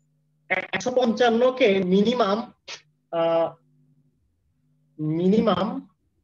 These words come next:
কতবার তুমি এখানে নিয়ে আসতে পারবা এই জায়গাটাতে? একশো পঞ্চান্নর সাথে একশো পঞ্চান্ন গুণ করলে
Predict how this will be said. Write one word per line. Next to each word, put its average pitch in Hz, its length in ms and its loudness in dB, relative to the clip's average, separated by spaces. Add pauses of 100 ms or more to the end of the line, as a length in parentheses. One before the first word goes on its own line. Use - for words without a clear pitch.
(880)
কতবার 226 600 4 (760)
তুমি 233 540 0
এখানে 226 220 -2
নিয়ে 226 180 2
আসতে 185 200 -4
পারবা 113 340 -4 (200)
এই 202 160 0
জায়গাটাতে? 151 520 -2 (340)
একশো 185 260 -4
পঞ্চান্নর 220 460 0
সাথে 226 180 -2
একশো 214 200 -4
পঞ্চান্ন 185 420 -2
গুণ 180 260 2
করলে 113 260 -4